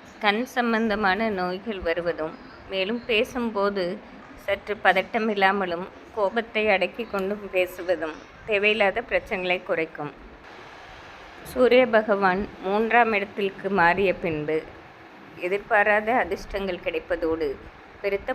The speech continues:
பொருளாதார வரவும் கிடைக்கப்பெறும். இந்த மாதம் முழுவதுமே ராசி அதிபதி சுக்கிரனால் பல ஆதாயங்கள் கிடைக்கப்பெறும் மாதமாகவே இருக்கும். ஜூலை பதினாறாம்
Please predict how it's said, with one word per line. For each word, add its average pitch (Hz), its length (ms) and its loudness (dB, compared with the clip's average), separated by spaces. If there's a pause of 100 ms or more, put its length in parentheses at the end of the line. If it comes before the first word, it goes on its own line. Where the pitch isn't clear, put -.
பொருளாதார 202 580 2 (120)
வரவும் 180 400 0
கிடைக்கப்பெறும். 170 600 -4 (920)
இந்த 220 120 4 (120)
மாதம் 220 360 4
முழுவதுமே 214 560 0 (380)
ராசி 220 340 4 (100)
அதிபதி 214 420 -4 (100)
சுக்கிரனால் 196 680 -2 (200)
பல 190 260 6 (180)
ஆதாயங்கள் 196 540 2 (100)
கிடைக்கப்பெறும் 180 640 -4
மாதமாகவே 170 680 0 (100)
இருக்கும். 143 320 -8 (1200)
ஜூலை 240 300 6 (140)
பதினாறாம் 214 580 4